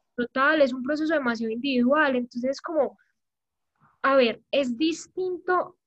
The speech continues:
Las personas que tienen una salud mala se pueden amar. O sea, yo no, o sea, no entiendo por qué existe la necesidad de, de un policía que me diga cuándo tengo permitido y cuándo no tengo permitido amarme. Entonces, si tengo mala salud, no me puedo amar. No.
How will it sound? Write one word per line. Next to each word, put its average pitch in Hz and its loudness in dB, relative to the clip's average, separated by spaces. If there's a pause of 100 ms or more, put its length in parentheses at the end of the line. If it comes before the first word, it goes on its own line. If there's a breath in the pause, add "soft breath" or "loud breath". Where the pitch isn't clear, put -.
(320)
Las 277 -4
personas 302 -4
que 370 -4
tienen 262 -2
una 330 -2
salud 262 0
mala 294 0
se 240 -4
pueden 214 -6
amar. 202 -10
O - -20
sea, 233 -4 (100)
yo 262 -2
no, 262 -2 (200)
o 262 -4
sea, 269 -2
no 247 -2
entiendo 277 -2
por 247 -6
qué 240 -2
existe 247 -8
la 247 -2
necesidad 208 -4
de, 233 -2 (240 loud breath)
de 269 -2
un 262 -2
policía 240 2
que 269 -14
me 254 -2
diga 214 -2
cuándo 262 -6
tengo 262 -6
permitido 220 -8
y - -16
cuándo 247 -6
no 247 -8
tengo 240 -6
permitido 202 -8
amarme. 190 -8 (560 soft breath)
Entonces, 269 -2
si 269 -6
tengo 240 -2
mala 269 0
salud, 226 0
no 220 -6
me 233 -4
puedo 240 -4
amar. 220 -6
No. 196 -10